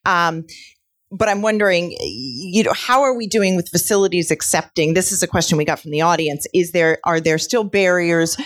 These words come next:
W-, what is it, i-, if you're going into a, into a inpatient facility,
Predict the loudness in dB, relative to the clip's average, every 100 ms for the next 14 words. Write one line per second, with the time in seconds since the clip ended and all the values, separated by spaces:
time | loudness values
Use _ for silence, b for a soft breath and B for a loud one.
0 | B B 0 0 2 0 0 -2 -6 -4
1 | -6 -2 -4 -4 -4 0 2 2 0 -2
2 | -2 0 2 2 0 -4 0 0 2 2
3 | 2 -2 -8 _ _ _ -2 0 0 0
4 | 0 -2 -4 -4 0 2 2 2 0 -2